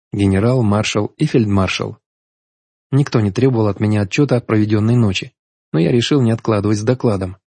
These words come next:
В первый же день службы после выхода я постучался в кабинет Амнир Юн. Не сказать, что она была очень важной персоной,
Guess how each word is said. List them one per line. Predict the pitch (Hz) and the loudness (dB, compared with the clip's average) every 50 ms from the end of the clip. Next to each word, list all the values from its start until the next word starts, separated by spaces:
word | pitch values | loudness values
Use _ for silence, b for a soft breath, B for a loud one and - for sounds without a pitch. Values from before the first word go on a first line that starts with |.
| _ _ _ _ _ _ _ _ | _ _ _ _ _ _ _ _
В | - - | -12 -4
первый | - 170 160 147 131 | -2 0 2 2 2
же | 110 107 113 | 2 0 0
день | 110 117 139 151 139 | 0 0 0 0 0
службы | - - 131 139 131 120 110 101 | 0 0 0 2 2 0 0 0
после | - 117 107 - 113 107 | -2 -2 -2 0 0 2
выхода | 127 147 143 - 127 104 98 b b b b b _ - | 2 2 2 0 -2 -4 -6 b b b b b _ -4
я | 104 107 | -4 -4
постучался | 107 - - - 117 - - 120 123 123 - 113 | -4 -4 -6 -6 -6 -2 -2 -2 -2 -2 -4 -6
в | - | -4
кабинет | - 120 101 101 104 110 110 - - - | -4 -4 -2 0 0 0 -2 -4 -6 -8
Амнир | - 107 101 98 98 104 107 | -4 -2 0 2 2 2 2
Юн. | 113 110 98 87 82 _ _ _ _ _ _ _ _ _ _ _ _ _ _ _ | 2 0 0 -4 -6 _ _ _ _ _ _ _ _ _ _ _ _ _ _ _
Не | - 127 127 | 0 0 0
сказать, | 123 - - 131 139 170 160 | 0 0 0 0 2 2 0
что | - - - | -2 -2 -2
она | 110 107 104 | -2 0 0
была | 101 104 104 107 104 | 0 0 0 0 0
очень | 104 - - 110 107 | 0 0 0 0 0
важной | 107 104 101 107 101 | 0 0 0 -2 -2
персоной, | 98 127 123 123 - 131 110 95 90 85 - | 0 -2 -2 -2 0 -2 -2 -2 -2 -6 -12